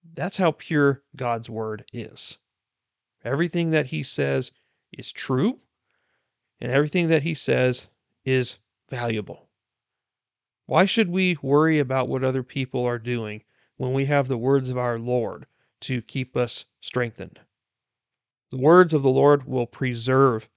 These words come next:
his people forever. And so we have nothing to worry about. And that's why it mentions the very last verse of this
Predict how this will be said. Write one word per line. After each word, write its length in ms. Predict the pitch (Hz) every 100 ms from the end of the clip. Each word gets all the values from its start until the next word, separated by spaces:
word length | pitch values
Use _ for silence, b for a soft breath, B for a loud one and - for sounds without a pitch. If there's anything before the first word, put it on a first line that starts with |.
| _
his 240 | 127 113
people 520 | - 123 110 - - _ _
forever. 640 | - - 123 110 - - _ _ _ _ _ _ _ _ _
And 80 | 135
so 120 | 147
we 100 | 170
have 100 | 220
nothing 280 | 196 208 208
to 80 | 135
worry 300 | 113 147 135
about. 320 | 101 78 - _ _ _ _ _ _ _ _ _ -
And 80 | 151
that's 160 | 170 202
why 180 | 180
it 120 | 170 147
mentions 420 | 175 - 151 135
the 80 | 123
very 240 | 135 160
last 300 | 156 151 -
verse 300 | 139 160 -
of 120 | 120
this 280 | 127 131